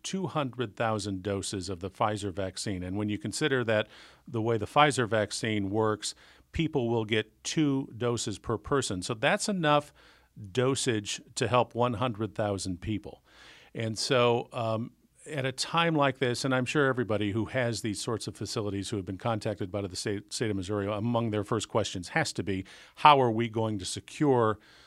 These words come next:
these vaccines when they arrive on our, on our, in our facilities?"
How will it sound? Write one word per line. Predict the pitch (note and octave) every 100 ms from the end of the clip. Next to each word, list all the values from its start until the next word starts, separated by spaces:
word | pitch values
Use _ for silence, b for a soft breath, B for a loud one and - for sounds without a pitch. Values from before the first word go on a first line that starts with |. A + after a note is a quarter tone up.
| b b
these | - C3+ A#2+ C3 B2+ C3 B2
vaccines | G2 A#2+ G#2+ - A#2+ A2 G#2+ F#2 -
when | C#3 B2 B2+ B2
they | A2+
arrive | G#2+ G#2+ A2 G#2+
on | G#2 G2+
our, | G2+ G2+
on | - G#2+
our, | G#2
in | A2+ A#2
our | A2
facilities?" | G2+ G#2 E3+ D3 G2 G2